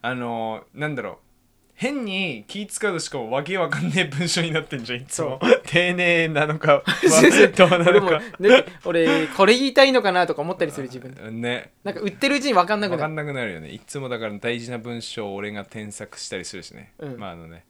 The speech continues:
Speaker 2: 内緒、内緒。
Speaker 1: まあ、まあ、文章はね、あのー、得意不得意あっから、それ。
Speaker 2: うん。
Speaker 1: 俺、文がやっぱ得意なんで。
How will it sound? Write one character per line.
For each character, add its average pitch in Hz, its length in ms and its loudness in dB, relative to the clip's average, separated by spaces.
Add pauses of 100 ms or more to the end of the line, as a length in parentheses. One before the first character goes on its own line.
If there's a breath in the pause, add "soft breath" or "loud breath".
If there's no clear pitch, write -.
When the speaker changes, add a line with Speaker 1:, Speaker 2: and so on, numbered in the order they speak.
(480 loud breath)
Speaker 2:
内 165 120 -2
緒、 160 160 -4
内 147 160 -6
緒。 135 140 -4
Speaker 1:
ま 135 80 -6
あ、 127 60 -4
ま 135 80 -2
あ、 - 20 -4
文 240 420 -2
章 285 280 2
は 185 140 6
ね、 208 360 -6
あ 151 180 -2
の 131 520 -6
ー、 - 280 -20
得 170 240 -6
意 226 60 -2
不 - 80 -14
得 196 220 -2
意 139 40 2
あ 123 60 2
っ - 100 -16
か 98 120 -10
ら、 82 100 -10
そ 110 100 -12
れ。 90 60 -10
Speaker 2:
う 104 60 -6
ん。 - 20 2
Speaker 1:
俺、 247 160 8
文 247 360 0
が 160 80 -2
や 131 40 0
っ - 60 -14
ぱ 120 80 -10
得 165 340 -10
意 185 60 -8
な 127 80 -8
ん 87 120 -14
で。 - 200 -20